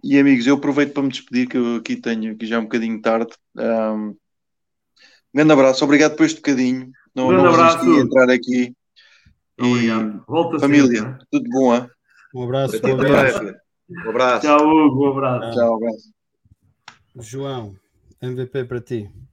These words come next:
Speaker 2: Epá, tá ali, tá ali com a estrela, meu. Não há,
Speaker 3: Ok.
Speaker 2: não há grandes dúvidas. Foi o Everton, claramente.
Speaker 4: Então vou dizer o Rafa.
Speaker 2: Não, pá,
Speaker 4: Então, para
Speaker 2: foi o Everton, claramente, mas aquele, aquele drible do Rafa. Atenção que o,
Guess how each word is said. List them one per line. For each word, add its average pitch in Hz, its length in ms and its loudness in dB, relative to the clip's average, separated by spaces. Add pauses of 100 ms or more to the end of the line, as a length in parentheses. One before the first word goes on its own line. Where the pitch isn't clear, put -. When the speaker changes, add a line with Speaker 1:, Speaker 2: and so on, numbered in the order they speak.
(380)
Speaker 2:
Epá, 101 240 -8
tá 101 160 -10
ali, 95 260 -8
tá 104 140 -10
ali 104 140 -8
com - 120 -12
a - 20 -12
estrela, 98 380 -12
meu. 90 220 -14
Não 95 220 -10
há, 90 160 -10
Speaker 3:
Ok. 98 100 -8
Speaker 2:
não 104 120 -2
há 104 100 0
grandes 101 320 -6
dúvidas. 92 460 -8 (760)
Foi 95 140 -6
o 90 100 -2
Everton, 110 480 -4
claramente. 98 760 -2 (840)
Speaker 4:
Então 190 160 2
vou 170 160 2
dizer 143 160 0
o 135 100 6
Rafa. 95 380 -6 (640)
Speaker 2:
Não, - 300 4
pá, 147 80 4
Speaker 4:
Então, - 160 2
para 143 260 -2
Speaker 2:
foi 151 120 6
o 160 100 6
Everton, 180 360 2
claramente, 131 540 2
mas 151 220 2
aquele, 156 400 2
aquele 151 260 2
drible 123 340 0
do 120 180 -4
Rafa. 101 600 -12 (280)
Atenção 151 520 -2
que 127 60 -6
o, 127 180 -2